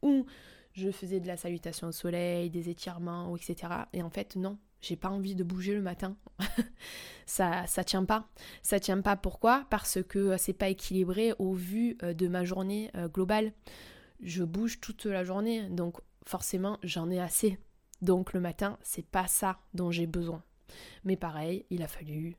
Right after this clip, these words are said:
de nombreux échecs, qui sont en fait des apprentissages, pour ensuite,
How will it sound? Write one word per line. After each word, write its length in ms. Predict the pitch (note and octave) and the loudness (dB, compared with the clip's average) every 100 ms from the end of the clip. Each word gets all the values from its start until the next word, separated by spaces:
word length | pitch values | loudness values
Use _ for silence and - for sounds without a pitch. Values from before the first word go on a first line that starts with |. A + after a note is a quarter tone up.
| _ _ - | _ _ -4
de 140 | F#3 | 0
nombreux 340 | F3+ E3+ D#3+ D#3 | 0 0 -4 -8
échecs, 560 | - F3 E3+ - - - | -8 -8 -10 -14 -20 -8
qui 120 | F#3+ | -6
sont 140 | - | -4
en 80 | F3 | -6
fait 300 | E3+ E3 - - | -6 -10 -12 0
des 160 | G#3 G3+ | 2 2
apprentissages, 720 | G3+ F3 - - F#3+ G3+ - - - - | 0 -4 -4 -6 -4 -4 -8 -18 -18 -8
pour 180 | A3 - | -8 -6
ensuite, 520 | F3+ - A3 G#3+ | -6 -4 -6 -10